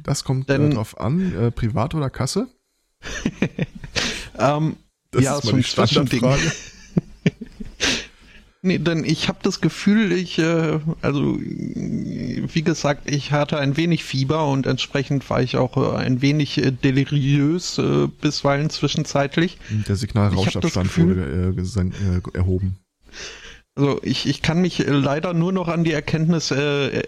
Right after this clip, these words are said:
Speaker 2: entsinnen, dass indonesische Frauen kein Weihnachten mögen.
Speaker 1: Ja,
Speaker 2: Und,
Speaker 1: ja.
Speaker 2: äh, dass ich meinen Kopfkissen einen Namen gegeben hab.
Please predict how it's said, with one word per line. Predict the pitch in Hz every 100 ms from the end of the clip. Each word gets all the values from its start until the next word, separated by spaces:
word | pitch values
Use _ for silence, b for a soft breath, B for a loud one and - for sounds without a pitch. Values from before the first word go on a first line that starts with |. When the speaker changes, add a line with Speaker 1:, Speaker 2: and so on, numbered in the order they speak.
| -
Speaker 2:
entsinnen, | 151 - 160 160 165 151
dass | 143 139 -
indonesische | 151 139 143 151 - 151 147
Frauen | - 135 135
kein | - 131 123
Weihnachten | 143 175 - 127
mögen. | 123 123 175 208 B B
Speaker 1:
Ja, | 123 - _
Speaker 2:
Und, | - 139 -
Speaker 1:
ja. | -
Speaker 2:
äh, | - -
dass | - 139
ich | 147 -
meinen | 151 135 131
Kopfkissen | 139 127 - 151 135 143 135 131
einen | 127 131
Namen | 131 156 143
gegeben | 123 127 120 123
hab. | 139 -